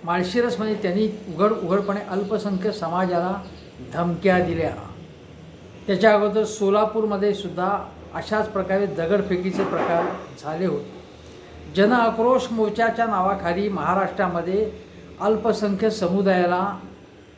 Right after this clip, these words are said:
समुद-, ध-, धमक्या देणं, त्याच्यावरती दहशत माजवणं हे प्रकार सुरू झालेले आहेत आणि याची गंभीर दखल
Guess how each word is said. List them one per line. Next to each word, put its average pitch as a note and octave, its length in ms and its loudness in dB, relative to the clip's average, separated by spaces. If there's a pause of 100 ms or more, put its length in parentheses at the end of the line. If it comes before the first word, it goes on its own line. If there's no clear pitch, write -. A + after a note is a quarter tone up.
समुद-, F#3+ 640 0
ध-, F3+ 240 6
धमक्या E3 360 4
देणं, G#3+ 300 2 (240)
त्याच्यावरती G3 560 0
दहशत E3+ 420 0
माजवणं F3 460 2 (460)
हे G3 100 6
प्रकार F3 460 0
सुरू E3+ 360 -4
झालेले E3 440 -2
आहेत E3+ 240 0 (440)
आणि G3 220 4
याची F#3 260 2
गंभीर F#3 580 2
दखल F3+ 320 -2